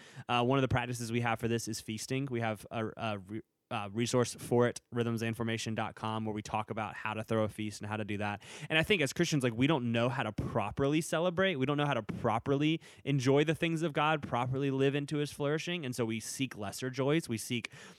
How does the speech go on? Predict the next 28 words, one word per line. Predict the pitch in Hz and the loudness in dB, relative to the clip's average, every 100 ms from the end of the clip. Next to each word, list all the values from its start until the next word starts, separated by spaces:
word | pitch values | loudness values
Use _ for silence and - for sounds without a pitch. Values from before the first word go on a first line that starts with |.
| _ | _
uh, | 117 104 - - | 0 0 -2 0
fake | 120 120 | 0 0
versions | 110 104 107 135 147 | -4 -4 -2 -2 4
of | 160 165 | 4 6
it. | 170 | 2
We | 117 | 2
seek, | 110 - 117 - - - 110 | -4 -4 -4 -6 -18 -8 -2
uh, | 113 | -2
false, | - - 113 110 127 - - - _ | -4 -4 0 2 0 -4 -8 -14 _
fleeting | - - 120 113 135 156 - - | -10 -2 0 2 2 0 -4 -10
joys | 127 147 175 190 | 4 6 6 4
that | 123 | 2
don't | 117 117 | 0 -2
actually | 123 - 117 104 | -4 -4 -4 -4
last, | 98 98 160 - - | -4 -4 -4 -6 -2
rather | 123 123 123 | 0 2 0
than | 117 | 0
being | 117 113 | -2 -2
a | |
people | 113 107 107 | -4 -4 -4
deeply | 104 110 117 | -6 -6 -6
committed | 104 107 107 104 | -4 -4 -2 -4
to | - | -6
our | - 104 | -4 -2
joy | 104 107 104 104 - | -2 -4 -4 -4 -6
in | 110 110 104 | -6 -6 -6
Christ | - 101 117 185 - - - | -4 -2 0 -2 -6 -6 0
through | 113 110 | 4 2